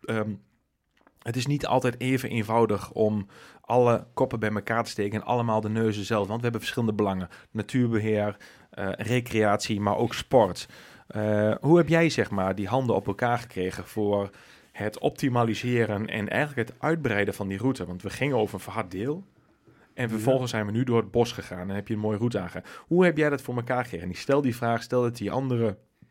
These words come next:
Speaker 1: vrijwilligers naar luisteren, andere motorbike route eigenaren. Eh, hoe heb jij het voor elkaar gekregen om al die koppen, eh, bij elkaar te krijgen? Gemeente,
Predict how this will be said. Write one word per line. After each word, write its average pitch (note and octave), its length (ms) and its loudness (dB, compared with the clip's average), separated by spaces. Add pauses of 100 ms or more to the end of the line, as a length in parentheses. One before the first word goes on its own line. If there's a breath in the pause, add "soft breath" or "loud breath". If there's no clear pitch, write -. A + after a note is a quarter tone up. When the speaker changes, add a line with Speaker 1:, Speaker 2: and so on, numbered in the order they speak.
Speaker 1:
vrijwilligers A#2 640 0
naar A2 120 0
luisteren, G#2 500 0 (320 loud breath)
andere B2 340 2
motorbike A#2 640 2
route A#2+ 240 0
eigenaren. G2 920 -2 (400 loud breath)
Eh, G2+ 200 -6
hoe C3+ 140 -2
heb C#3+ 80 0
jij C3 100 0
het A#2+ 100 -4
voor A#2+ 100 -4
elkaar B2 280 -2
gekregen B2 300 -4
om F#2+ 100 -6
al D#3 200 0
die B2+ 120 0
koppen, B2 380 0
eh, G#2 380 -2 (140)
bij G2+ 120 -4
elkaar G2+ 340 -4
te - 60 -16
krijgen? F2+ 300 -8
Gemeente, A2+ 640 -2